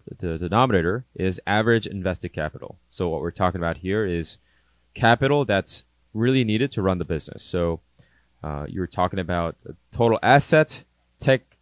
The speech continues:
from there, take out cash, cash equivalent, because it's not being used for the business itself.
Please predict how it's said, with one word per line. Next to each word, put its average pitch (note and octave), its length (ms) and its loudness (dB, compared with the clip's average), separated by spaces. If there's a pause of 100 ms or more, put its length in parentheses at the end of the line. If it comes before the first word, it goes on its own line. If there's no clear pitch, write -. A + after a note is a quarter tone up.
(160)
from G#2 260 0
there, A#2 420 4 (140)
take A2 240 0
out G#2 180 2
cash, A#2 540 0 (320)
cash A2 320 0
equivalent, B2+ 460 -4
because F2 440 -4
it's - 180 -10
not F#2 200 -4
being E2 240 -8 (180)
used E2+ 380 -6
for E2 160 -6
the D2+ 80 -8
business E2+ 420 -4
itself. G#2 420 0